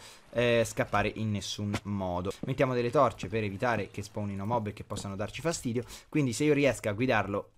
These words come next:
in questa zona è fatta. Il, eh, creeper arriverà sicuramente a destinazione una volta arrivato qua. Ok, dovevamo È giusto che io, eh, abbia rotto questa parte perché devo completare il tutto. Metto degli slab sopra e li aimassi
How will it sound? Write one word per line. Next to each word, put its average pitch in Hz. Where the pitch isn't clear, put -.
in 127
questa 139
zona 101
è -
fatta. 92
Il, 123
eh, 117
creeper 101
arriverà 101
sicuramente 110
a 92
destinazione 90
una 131
volta 98
arrivato 92
qua. 165
Ok, 101
dovevamo 92
È 92
giusto 95
che 92
io, 92
eh, 90
abbia 92
rotto 95
questa 90
parte 104
perché 87
devo 92
completare 107
il 147
tutto. 175
Metto 104
degli 101
slab 98
sopra 104
e -
li 101
aimassi 98